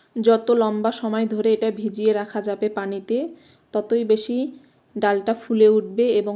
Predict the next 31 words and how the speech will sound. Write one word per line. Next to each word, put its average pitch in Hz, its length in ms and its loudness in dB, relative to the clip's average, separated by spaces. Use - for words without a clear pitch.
কালো 196 260 0
যে 214 120 -2
খোসাটা, 208 480 -6
সেগুলো 196 400 -4
উঠে 196 220 -6
যাবে। 185 280 -4
ভালো 233 220 0
করে 233 200 2
পরিষ্কার 233 500 -2
করে 226 180 2
নেওয়ার 214 340 -2
পর 220 200 -4
পানি 208 300 -2
ঝরিয়ে 214 380 0
এখন 214 240 -2
ব্লেন্ডারে 202 540 -2
আমি 202 280 -6
এগুলো 196 280 -2
বেটে 202 280 0
নিব। 196 200 -6
আপনারা 233 340 2
চাইলে 226 420 2
শিলপাটা 220 540 -4
বা 220 120 2
বাটনাতেও 202 480 -2
বেটে 202 260 0
নিতে 196 260 -6
পারেন। 196 380 -4
এখন 202 300 -6
হচ্ছে 214 440 -6
রাত, 196 260 -2